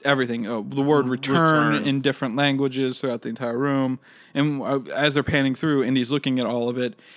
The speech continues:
Speaker 1: and we slowly pan to Mutt, and he's in tears at this point, just like, "Ox, what happened to you?" Just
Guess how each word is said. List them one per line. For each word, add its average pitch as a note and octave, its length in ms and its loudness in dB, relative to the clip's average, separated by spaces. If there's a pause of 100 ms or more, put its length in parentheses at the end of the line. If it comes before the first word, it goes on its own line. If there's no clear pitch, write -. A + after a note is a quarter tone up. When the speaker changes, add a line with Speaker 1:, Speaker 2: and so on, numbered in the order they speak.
(120)
Speaker 1:
and B2 160 -2
we B2+ 420 -2 (520)
slowly D3 380 0
pan C#3 320 -2
to C3 200 -4
Mutt, C3 480 2
and A2+ 140 -8
he's D3 240 -2
in B2 200 0 (320)
tears C3+ 520 0
at F#2+ 100 -10
this G#2+ 140 -8
point, A2+ 460 -8
just - 260 -10
like, A2 120 -8 (260)
"Ox, C#3 420 0
what A#2+ 120 -6
happened C3+ 440 -6
to A#2+ 100 -10
you?" A2+ 200 -8
Just F#3+ 240 -6